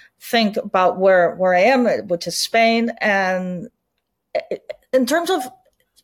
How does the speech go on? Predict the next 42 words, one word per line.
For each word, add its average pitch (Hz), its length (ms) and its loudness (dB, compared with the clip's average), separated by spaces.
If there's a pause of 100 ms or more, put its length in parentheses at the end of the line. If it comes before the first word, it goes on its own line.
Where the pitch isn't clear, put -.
(200)
D 254 240 0
I, 175 400 0 (160)
um, 196 880 -4 (880)
obviously 190 480 -2
diversity, 170 560 -2
equity, 175 300 -4
and 175 80 -2
inclusion 175 640 -4
means 170 260 -6
the 151 80 -10
same 180 400 -4
in 151 280 -6
all 165 220 -2
over 165 220 0
the 151 100 -4
world. 202 440 2
And 165 160 -4
we 165 100 0
all 170 180 2
know 175 120 0
the 165 120 0
different 165 400 -6
types 170 260 -4
of 156 120 -10
diversity, 165 600 -6
which 151 180 -10
is 143 160 -14
race, 151 320 -2
gender, 147 460 -2
age, 139 320 -4
disabilities, 147 720 -10
and 143 180 -12
so - 160 -2
on. 190 400 0 (640)
But 220 140 2
the, 214 160 -2
geographically, 208 840 0
there 214 200 2
are 196 40 2
some 269 360 -2
that 175 160 0
have 180 320 -2